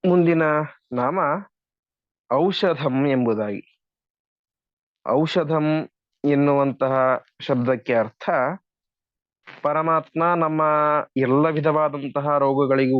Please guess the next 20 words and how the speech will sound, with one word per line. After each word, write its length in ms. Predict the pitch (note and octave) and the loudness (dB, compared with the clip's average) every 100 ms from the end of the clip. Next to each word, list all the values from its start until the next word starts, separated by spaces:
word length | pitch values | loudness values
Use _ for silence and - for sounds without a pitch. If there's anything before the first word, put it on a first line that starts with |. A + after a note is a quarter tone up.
| B2 | -2
ಕೂಡ 120 | C#3 D#3+ G#3+ - _ _ _ _ _ _ C3 | -2 0 -2 -10 _ _ _ _ _ _ -2
ಅವನೇ 260 | C3+ D#3 F#3 D#3 | -2 0 0 0
ದೊಡ್ಡ 160 | C#3 C#3 C3+ | 0 0 0
ಔಷಧ. 280 | C#3 C#3 B2 C3+ - - - _ _ _ _ _ _ _ _ _ _ _ _ _ _ _ _ C3+ | 0 -2 0 -2 -4 -20 -20 _ _ _ _ _ _ _ _ _ _ _ _ _ _ _ _ 0
ಅನೇಕ 260 | C#3+ C#3+ C#3 | 0 0 -2
ಜ್ಞಾನಿಗಳು 420 | C#3 C#3+ D3 D3 C#3 | -2 0 0 0 -2
ಹೇಳುವಂತೆ 500 | C3+ C3+ C#3+ F#3 D3 E3+ - _ _ _ _ _ _ | 0 0 -2 -2 -2 -2 -8 _ _ _ _ _ _
ವಿಷ್ಣು 280 | D3 - F3 D#3+ | -8 -4 -4 0
ಸಹಸ್ರನಾಮವನ್ನು 760 | D#3 - D#3+ D3+ D3+ C#3+ D3 C#3+ | -2 0 -2 0 0 0 -2 -2
ಪಾರಾಯಣ 380 | C3 C#3+ D3 C#3+ C#3+ | -2 0 0 0 0
ಮಾಡುವುದರಿಂದಾಗಿ 760 | C3+ C#3 C3+ C#3 C3+ C3+ C3 F#3 G#3 _ - | 0 0 0 0 0 0 2 -2 -4 _ -4
ನಮ್ಮ 200 | C#3+ C#3 C3+ B2 | -2 0 0 2
ಎಲ್ಲ 220 | C#3 D#3 D#3 | 4 2 2
ವಿಧವಾದಂತಹ 640 | D3 D3 D3 D3 C#3+ C#3+ C#3+ C#3 C3 | 2 2 2 -2 -4 -2 0 0 2
ರೋಗಗಳು 400 | C3+ C#3+ C#3 C#3 E3 | 2 2 2 0 0
ಕೂಡ 100 | E3+ D3+ G3 - _ _ _ _ - | 0 0 -2 -10 _ _ _ _ -4
ಪರಿಹಾರ 340 | C3+ C#3+ C#3+ C#3 | 0 0 2 0
ಆಗುತ್ತೆ 280 | C3+ - B2+ B2+ | 0 -2 0 0
ಎಂಬುದಾಗಿ 380 | B2 A#2+ B2 C#3 | 2 2 0 0
ಹೇಳ್ತಾರೆ. 360 | C3 A#2+ G#2 | 0 0 -4